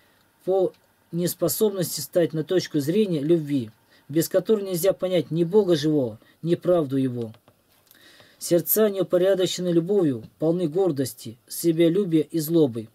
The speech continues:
Вот истинная причина того, что за ничтожными исключениями громадное большинство христианских школ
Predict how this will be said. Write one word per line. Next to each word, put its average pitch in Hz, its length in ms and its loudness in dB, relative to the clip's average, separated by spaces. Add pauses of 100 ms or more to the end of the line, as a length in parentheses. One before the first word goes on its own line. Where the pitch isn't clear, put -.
(560)
Вот 190 240 2
истинная 208 460 -4
причина 175 480 -4
того, 175 400 0 (480)
что 180 460 -2
за 156 180 0
ничтожными 170 800 -4
исключениями 151 840 -4 (380)
громадное 180 600 0
большинство 170 600 -2
христианских 165 640 -2
школ 156 420 -2